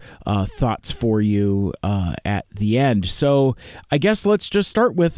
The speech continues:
uh, my, my initial thoughts. I like the movie quite a lot. And I liked it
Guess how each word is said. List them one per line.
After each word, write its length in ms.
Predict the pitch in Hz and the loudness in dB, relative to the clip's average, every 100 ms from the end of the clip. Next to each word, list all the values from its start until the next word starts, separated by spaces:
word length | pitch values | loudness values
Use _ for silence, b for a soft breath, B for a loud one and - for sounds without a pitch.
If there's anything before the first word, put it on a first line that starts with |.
| - | 0
uh, 380 | 165 160 147 113 | 2 4 2 0
my, 480 | 156 151 147 147 139 | 2 2 4 4 2
my 220 | 139 135 | 2 2
initial 460 | 139 135 143 143 143 | 4 4 2 2 -2
thoughts. 580 | - 156 127 - - - B B B B _ _ | 0 0 0 -2 -4 -6 B B B B _ _
I 800 | 143 143 151 151 151 151 151 127 - _ _ _ - - | 0 4 4 4 4 4 2 -2 -8 _ _ _ -16 -6
like 340 | 95 110 123 | 0 0 0
the 100 | 143 | 0
movie 220 | 135 135 | 2 0
quite 260 | - 143 135 | 2 2 2
a 40 | |
lot. 300 | 135 120 104 - - B B B B _ | 2 2 0 -6 -20 B B B B _
And 580 | 127 131 135 131 131 123 - - | 2 4 4 4 2 2 -2 -2
I 440 | 113 131 135 135 | 2 4 4 4
liked 500 | 127 123 131 165 - | 4 4 2 2 0
it 240 | 185 180 | 0 0